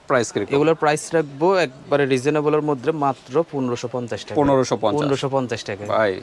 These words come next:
Speaker 1: এত কম, কম প্রাইস।
Speaker 2: ভাই, এটা আমাদের
Speaker 1: অস্থির কিন্তু।
Speaker 2: স্পেশাল লেদার হাউসের কিন্তু সবসময় একটা অফার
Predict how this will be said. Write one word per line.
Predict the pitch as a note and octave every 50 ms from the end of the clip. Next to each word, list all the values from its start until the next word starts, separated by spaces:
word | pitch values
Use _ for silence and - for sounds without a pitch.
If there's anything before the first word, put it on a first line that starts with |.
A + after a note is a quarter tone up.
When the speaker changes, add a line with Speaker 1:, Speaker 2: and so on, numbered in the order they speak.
| F#2+ - - -
Speaker 1:
এত | G#2 A2+ - - - G3 -
কম, | G3 F#3 E3+ E3
কম | D3+ - E3+ D#3+
প্রাইস। | C#3+ - D3 C#3 A#2 G2+ F#2 - - - - - A#2
Speaker 2:
ভাই, | A#2 B2+ B2 A#2+ A#2 A#2+
এটা | A2+ - C#3+ C#3+
আমাদের | C3+ C3 C3 B2+ B2 B2+ C3 C#3+
Speaker 1:
অস্থির | D3+ D#3 D#3+ D#3+ D3+ B2+ A2+
কিন্তু। | - A#2 G#2+ - G#2
Speaker 2:
স্পেশাল | F#2+ C3 - - D#3 D3
লেদার | C#3+ C3+ C3+ C#3+
হাউসের | C3+ C3+ C#3+ C#3 B2+ C3+ C3
কিন্তু | C3 C#3+ C#3 C#3 C3+
সবসময় | - - B2+ - - - C3 C3+ B2+
একটা | B2 A#2 - - C3
অফার | B2 A2+ - B2+